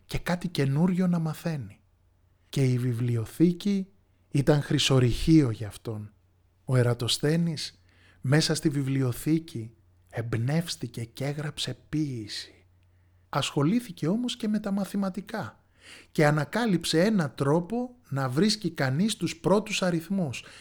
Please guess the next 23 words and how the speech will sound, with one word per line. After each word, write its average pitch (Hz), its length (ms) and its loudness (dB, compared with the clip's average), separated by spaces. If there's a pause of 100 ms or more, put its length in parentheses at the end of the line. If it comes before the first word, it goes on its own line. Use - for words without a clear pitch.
(120)
τους - 240 2
αριθμούς 156 560 4
δηλαδή 135 460 2
που 180 140 0
είναι 190 120 4
μεγαλύτεροι 151 760 2
της 123 160 -4
μονάδας 151 680 0 (480)
και 185 120 6
έχουν 214 320 4
διαιρέτες 165 760 2 (360)
τη 185 120 0
μονάδα 175 680 0 (340)
και 247 100 -8
τον 214 220 2
εαυτό 185 400 2
τους. - 460 -18 (340)
Παράδειγμα, 214 760 -2 (560)
δύο, 185 720 0
τρία, 196 640 0 (100)
πέντε 190 560 0 (160)
κι - 100 -10
άλλους. 113 560 -10